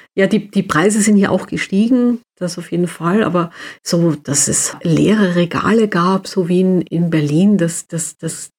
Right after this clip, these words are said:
kannte man hier nicht. Übrigens auch in, ich glaub schon in, in Tschechien nicht. Wir, wir haben dann bekannte Fotos geschickt aus dem, aus dem Supermarkt in Tschechien. Das war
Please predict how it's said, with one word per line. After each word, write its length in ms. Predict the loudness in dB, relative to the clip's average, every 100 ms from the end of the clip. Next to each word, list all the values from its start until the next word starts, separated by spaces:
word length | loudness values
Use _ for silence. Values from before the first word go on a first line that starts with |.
| _
kannte 300 | -2 0 0
man 160 | -2 -2
hier 160 | -4
nicht. 220 | -8 -10 -16 _ -20 -20 -20 -10
Übrigens 340 | 0 2 2 0
auch 160 | 0
in, 520 | 2 2 2 2 0 -6
ich 100 | -6
glaub 160 | -6
schon 220 | -2 2
in, 320 | 2 4 2 0
in 360 | -2 0 0
Tschechien 500 | 0 -2 0 0 0
nicht. 220 | 0 -4 -8
Wir, 340 | -2 2 2 2
wir 180 | 2
haben 140 | 2 2
dann 160 | 2
bekannte 400 | 0 0 -2 -2
Fotos 560 | -4 -2 0 0 -2 -6 -16 -16 -14 -16 -10
geschickt 420 | -4 -2 -2 0
aus 200 | 0 0
dem, 260 | 0 2 2
aus 160 | 0 -2
dem 80 |
Supermarkt 560 | -6 -8 -6 0 0 -2
in 140 | -8
Tschechien. 440 | -8 -6 -6 -4 -4
Das 200 | -4 -2
war 260 | -2 -2